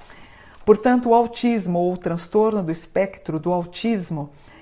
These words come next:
ele é caracterizado por um comprometimento da interação social, comunicação verbal e não verbal e do comportamento restrito e repetitivo. Os sinais, eles vão se desenvolvendo gradualmente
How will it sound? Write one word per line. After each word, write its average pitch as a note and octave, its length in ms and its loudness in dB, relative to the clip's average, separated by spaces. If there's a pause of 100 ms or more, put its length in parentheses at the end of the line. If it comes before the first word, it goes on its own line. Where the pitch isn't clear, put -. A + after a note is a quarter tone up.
(120)
ele F3+ 140 2
é G3 60 4
caracterizado F#3+ 760 0
por F3+ 140 -4
um F3 60 -4
comprometimento F3+ 1040 -4 (240)
da E3 120 -2
interação F3 520 -4
social, F#3+ 640 -4 (180)
comunicação F3+ 580 -4
verbal E3+ 380 -2
e E3+ 40 -4
não E3 120 -4
verbal D#3+ 600 -4 (260)
e E3 80 -4
do D#3+ 80 -4
comportamento F3+ 800 -4
restrito G#3 580 -6
e G3+ 60 -6
repetitivo. F3 800 -6 (500)
Os F#3+ 140 0
sinais, A#3 680 0
eles G3 200 0
vão A3 180 0
se A3+ 160 -4
desenvolvendo G3 720 -2
gradualmente G3 1000 -4